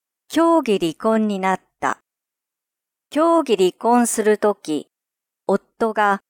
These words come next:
見下り判という離婚証書を書いて、妻が受取書を渡した。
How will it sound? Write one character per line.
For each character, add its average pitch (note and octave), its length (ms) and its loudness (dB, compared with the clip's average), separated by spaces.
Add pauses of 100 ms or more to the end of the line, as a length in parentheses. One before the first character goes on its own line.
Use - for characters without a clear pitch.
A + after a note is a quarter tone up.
(380)
見 G#3+ 160 -4
下 D4+ 340 0
り C#4+ 180 2
判 B3 400 -2 (200)
と D4 140 2
い C4 140 2
う G3 200 2
離 F3+ 140 -4
婚 C#4+ 340 0
証 D4 300 0
書 F#3+ 280 0
を D4 120 -4
書 G#3+ 120 -2
い G#3 140 0
て、 - 340 -2 (680)
妻 D4 400 0
が E3 440 -2
受 C4+ 320 0
取 C4 340 2
書 A#3 460 2
を F#3 40 2
渡 G3+ 340 -2
し - 220 -12
た。 E3 240 -2